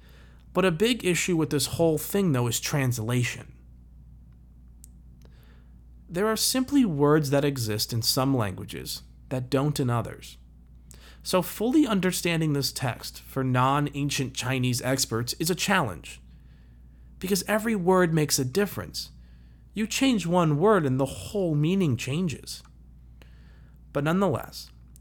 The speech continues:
the opening lines of the Tao Te Ching are, "Tao Ke Tao Fei Chang Tao." The Tao that can be told is not the eternal Tao.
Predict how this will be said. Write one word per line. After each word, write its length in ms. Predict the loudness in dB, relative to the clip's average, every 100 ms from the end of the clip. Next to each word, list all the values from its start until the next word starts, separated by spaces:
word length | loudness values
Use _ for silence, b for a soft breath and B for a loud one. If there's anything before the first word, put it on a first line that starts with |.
| -20 -8
the 160 | -4 0
opening 360 | 0 0 0
lines 360 | 2 2 2 0
of 80 | -4
the 80 | -6
Tao 340 | -2 0 0
Te 260 | 0 -2 -2
Ching 360 | -4 -6 -6
are, 340 | -6 -8 -8 -14 -20 -20 -20 -20 -20 -20 -20 -20 -20 -20 -20 -20 b b b b b b 0
"Tao 280 | 4 6 4
Ke 440 | -2 -2 0 0 0
Tao 240 | 0 0
Fei 380 | -2 0 2 0
Chang 420 | -2 -4 -2 -2
Tao." 460 | 4 4 4 0 -10 -20 -20 -20 -20 -20 -20 -14
The 160 | -4 -4
Tao 480 | -2 0 2 2 0
that 180 | -4
can 160 | -4 -2
be 120 | -2
told 520 | -4 -4 -4 -4 -12 -20 -20 -20 -12
is 220 | -6 -4
not 320 | -2 -2 -4 -10 -18 -10
the 140 | -10
eternal 380 | -8 -8 -6 -6
Tao. 400 | -4 -4 -4